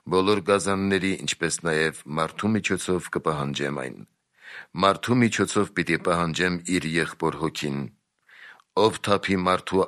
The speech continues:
արյունը, նրա արյան փոխարեն թող թափվի իր արյունը, որովհետև Աստծու պատկերով եմ ստեղծել ես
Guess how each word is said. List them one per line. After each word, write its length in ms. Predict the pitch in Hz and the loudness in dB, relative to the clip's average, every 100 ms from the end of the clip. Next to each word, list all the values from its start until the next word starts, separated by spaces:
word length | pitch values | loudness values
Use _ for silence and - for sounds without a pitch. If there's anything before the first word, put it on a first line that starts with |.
| - | 2
արյունը, 520 | 87 80 95 107 104 101 - - | 2 2 0 2 2 -2 -10 -10
նրա 260 | 80 95 90 85 | -2 2 4 2
արյան 340 | 85 85 90 101 | 0 0 0 -2
փոխարեն 500 | - 98 98 92 90 | -2 0 0 0 -2
թող 240 | 87 87 - | -2 -4 -4
թափվի 520 | 87 85 - 87 90 - | -4 -4 -6 -2 -2 -2
իր 220 | 104 104 92 | -2 0 2
արյունը, 500 | 78 69 73 71 69 - - - | 0 -2 -4 -2 -4 -6 -18 -6
որովհետև 680 | 78 78 73 73 98 107 - _ - | -2 0 -2 0 0 0 -6 _ -4
Աստծու 440 | 78 - - 95 | -2 -2 -2 -2
պատկերով 600 | - 90 - 87 90 80 | 0 -2 -2 -2 0 0
եմ 100 | 71 | -2
ստեղծել 560 | 67 - 76 - 76 69 | -4 -4 -4 -4 -6 -2
ես 140 | 71 | -2